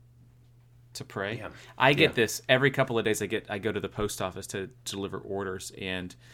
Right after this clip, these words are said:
Speaker 1: I used to be somebody who would listen to music in the car. I mean, but it's, like, five minutes away, and so now,
Speaker 2: Yeah.
Speaker 1: um, I'm either talking to God or yelling at the drivers around me,
Speaker 2: <laughs>
Speaker 1: um, both, both of which seem, seem very similar.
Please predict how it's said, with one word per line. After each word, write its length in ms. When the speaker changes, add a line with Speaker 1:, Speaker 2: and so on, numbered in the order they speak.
Speaker 1:
I 60
used 240
to 40
be 80
somebody 300
who 80
would 120
listen 260
to 80
music 320
in 60
the 60
car. 320
I 40
mean, 160
but 100
it's, 140
like, 140
five 300
minutes 240
away, 360
and 100
so 140
now, 420
Speaker 2:
Yeah. 300
Speaker 1:
um, 160
I'm 220
either 180
talking 360
to 100
God 260
or 60
yelling 360
at 100
the 60
drivers 380
around 320
me, 80
Speaker 2:
<laughs> 960
Speaker 1:
um, 400
both, 280
both 240
of 120
which 220
seem, 360
seem 240
very 220
similar. 440